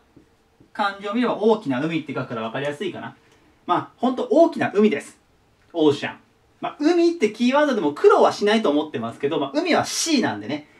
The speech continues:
あれなんですが。で、まあ、オーシャンだけで使うよりも、やっぱよく出てくるのは、どっち書こうかな。片方だけでいいか。じゃあ、パシフィックの方行こうかね。えーと、パシフィックだからこうか。これで、The Pacific Oceanっ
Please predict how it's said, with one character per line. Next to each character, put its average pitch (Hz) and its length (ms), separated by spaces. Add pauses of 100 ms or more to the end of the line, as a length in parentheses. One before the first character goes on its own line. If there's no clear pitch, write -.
あ 147 100
れ 151 80
な 156 100
ん 120 100
で 107 80
す - 140
が。 147 280 (460)
で、 196 340 (120)
ま 220 160
あ、 220 40 (160)
オ 339 240
ー 339 40
シ 269 160
ャ - 60
ン 135 100
だ 156 160
け 233 100
で 175 160
使 226 300
う 233 80
よ 302 160
り 220 140
も、 196 280
や - 80
っ - 20
ぱ 240 80
よ 233 80
く 269 80
出 262 80
て 247 120
く 220 80
る 151 80
の 120 120
は、 131 380 (320)
ど - 120
っ - 20
ち 240 140
書 190 100
こ 156 100
う 123 40
か 123 140
な。 120 180 (260)
片 185 220
方 247 120
だ 247 80
け 247 60
で 185 80
い 160 40
い - 40
か。 - 280 (840)
じ 139 60
ゃ - 20
あ、 - 20
パ 143 160
シ 247 120
フ 262 60
ィ 233 80
ッ - 40
ク 156 60
の 131 60
方 117 60
行 - 60
こ 131 60
う 120 40
か 107 80
ね。 127 200 (1040)
え 120 140
ー 113 40
と、 - 100
パ - 220
シ 190 120
フ 180 40
ィ - 40
ッ 143 260
ク - 80
だ - 80
か 226 100
ら - 160
こ 180 160
う 143 60
か。 - 180 (2500)
こ 196 120
れ 214 80
で、 240 240
The 165 60
Pacific 240 600
Ocean 226 500
っ - 20